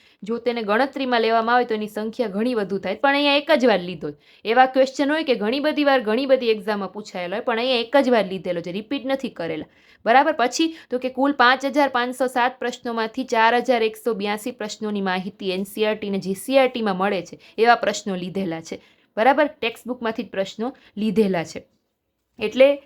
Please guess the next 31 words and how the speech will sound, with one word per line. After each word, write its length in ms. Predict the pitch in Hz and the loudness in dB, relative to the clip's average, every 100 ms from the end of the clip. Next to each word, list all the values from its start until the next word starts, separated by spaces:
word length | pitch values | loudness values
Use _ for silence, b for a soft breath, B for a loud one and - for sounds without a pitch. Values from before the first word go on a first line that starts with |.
| _ - | _ -6
અગત્યના 480 | 202 233 240 233 226 | -2 0 0 0 0
ચાર્ટ, 360 | 226 220 226 - | 2 2 2 -4
ટેબલ, 260 | 214 220 214 | -6 -4 -6
નકશા 320 | 202 - 220 | -8 -6 -4
બધું 420 | 196 190 214 233 | -4 -4 0 2
આ 60 | 233 | 2
તમને 320 | 226 202 202 | -2 -6 -6
બુકમાં 360 | 190 196 208 | -6 -6 -6
મળી 240 | 190 190 220 | -4 -4 -2
જશે. 240 | 220 220 | -4 -2
એટલે 120 | 202 | -2
અત્યારે 280 | 185 - 214 | -2 -2 -2
એનો 120 | 208 | -2
પાર્ટ 380 | 202 190 190 196 | -2 0 0 -2
વન 260 | 190 202 190 | -6 -6 -4
આવેલો 360 | 180 233 247 240 | -2 0 0 -2
છે. 260 | 247 240 b b b - | -4 -8 b b b -8
લેટેસ્ટ 460 | 196 208 226 220 | -6 -4 -4 -4
જે 140 | 196 202 | -2 4
લોકો 260 | 277 285 | 4 2
પણ 180 | 320 302 | -2 -2
તૈયારી 440 | 240 226 240 240 | 0 0 0 -2
કરે 320 | 233 214 269 262 | -4 2 4 4
છે 180 | 262 | 0
કોઈ 220 | 190 208 220 | -10 -8 -8
પણ 220 | 277 262 | -8 -6
ગવર્મેન્ટ 420 | 226 226 220 202 | -4 -4 -6 -8
એક્ઝામની, 520 | 190 170 190 180 160 - _ _ - | -12 -10 -10 -10 -12 -16 _ _ -6
એ 140 | 202 220 220 214 - | 2 4 4 2 -6
આ 140 | - 196 | -6 -4
બુક 460 | 190 226 - _ | -4 -6 -8 _